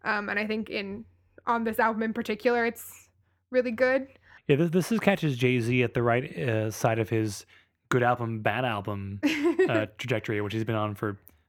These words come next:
Speaker 2: most of his career.
Speaker 1: Like, two good albums, two bad albums.
Speaker 2: It's u-, it's usually one good one, one bad one.
Speaker 1: Yeah.
Speaker 2: Like, he, like, he came up with this, the next thing he dropped was Magna Carta Holy Grail.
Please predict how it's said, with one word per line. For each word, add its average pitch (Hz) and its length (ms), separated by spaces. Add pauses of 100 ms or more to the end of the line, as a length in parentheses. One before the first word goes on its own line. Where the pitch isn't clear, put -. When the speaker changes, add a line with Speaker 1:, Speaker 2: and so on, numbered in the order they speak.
Speaker 2:
most 113 220
of - 60
his 117 100
career. 110 320
Speaker 1:
Like, 101 100
two 254 80
good 240 140
albums, 233 340
two 240 120
bad 226 200
albums. 233 460 (100)
Speaker 2:
It's 202 120
u-, 262 100
it's 233 100
usually 240 340
one 160 260
good 151 120
one, 143 140
one 123 160
bad 101 240
one. 101 140
Speaker 1:
Yeah. 233 280 (280)
Speaker 2:
Like, 127 180
he, 156 180
like, 131 240
he 151 120
came 180 180
up 165 60
with 147 160
this, 202 320
the 160 100
next 151 220
thing 156 100
he 143 80
dropped 143 380
was 123 180
Magna 123 300
Carta 117 340
Holy 110 240
Grail. 104 540